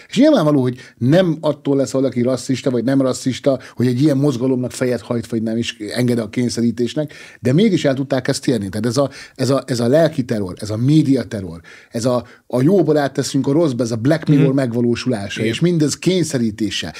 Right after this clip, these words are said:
Speaker 1: Tehát milyen duma az, hogy, hogy arról kezdve beszélni, hogy kik voltak azok, akik nemet, kinek mi köze van hozzá?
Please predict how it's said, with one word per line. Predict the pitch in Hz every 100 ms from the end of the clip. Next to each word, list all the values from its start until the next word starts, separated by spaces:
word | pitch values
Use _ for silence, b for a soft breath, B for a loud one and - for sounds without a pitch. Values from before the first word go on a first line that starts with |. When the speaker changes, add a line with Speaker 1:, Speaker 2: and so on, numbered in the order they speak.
| B
Speaker 1:
Tehát | - 113
milyen | 180 277 196 143
duma | 170 156
az, | 143 139
hogy, | 139 127 B -
hogy | 127
arról | - 220 233
kezdve | - 160 139
beszélni, | 147 - 120
hogy | 110
kik | 170 214 -
voltak | 208 202 139 120
azok, | 131 151
akik | 131 104 95
nemet, | 117 147 - - _ _
kinek | 262 269 240
mi | 226 254
köze | 147 123
van | 127 139
hozzá? | 170 123 104